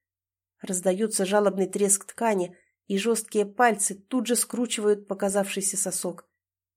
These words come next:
Я взвизгиваю от странной тягучей боли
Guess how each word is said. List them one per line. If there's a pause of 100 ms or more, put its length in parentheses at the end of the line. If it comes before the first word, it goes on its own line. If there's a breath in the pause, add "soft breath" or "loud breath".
(140)
Я
взвизгиваю
от
странной
тягучей
боли